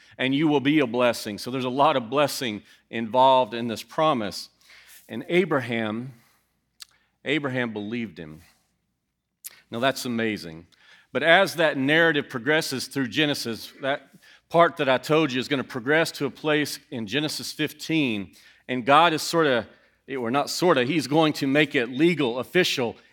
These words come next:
in their, in the way they did it in their day and age. This past week, we sold my mom's house in Oklahoma, and I had to go to the title agency, and I signed my name, and the buyer was signing their name, and I signed mine. Lots of paperwork to sell a house. You know, lots of signing going on.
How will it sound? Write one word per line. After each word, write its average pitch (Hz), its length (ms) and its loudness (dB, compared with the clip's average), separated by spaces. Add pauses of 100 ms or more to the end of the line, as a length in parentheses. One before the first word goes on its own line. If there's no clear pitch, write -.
in 135 200 0
their, 160 280 6
in 147 160 -4
the 131 60 -2
way 156 180 4
they 147 180 2
did 147 220 2
it 131 100 2
in 127 140 -2
their 151 180 2
day 139 160 2
and 123 80 -2
age. 113 180 -2 (220)
This 151 160 -4
past 160 380 2
week, 147 280 2
we 143 120 -2
sold 156 320 0
my 127 160 0
mom's 135 400 0
house 147 360 2
in 123 80 -10
Oklahoma, 135 640 -6 (280)
and 127 100 -2
I 135 100 4
had 147 180 4
to 135 60 -6
go 139 200 0
to 127 80 -6
the 110 100 -6
title 160 460 2
agency, 135 460 -2
and 113 120 -4 (260)
I 147 200 6
signed 151 360 0
my 151 220 2
name, 147 340 0
and 113 140 -4 (420)
the 117 80 -10
buyer 139 360 6
was 147 140 -4
signing 139 380 2
their 147 200 2
name, 143 320 2
and 113 100 -2
I 131 120 4
signed 143 340 0
mine. 147 200 -4
Lots 135 260 -2
of - 100 -12
paperwork 101 600 -8
to 101 80 -16
sell 98 220 -6
a 95 60 -6
house. 101 500 -4 (260)
You 117 100 -10
know, 104 100 -6
lots 127 320 2
of 113 80 -10
signing 143 400 -2
going 110 200 -6
on. 107 180 -6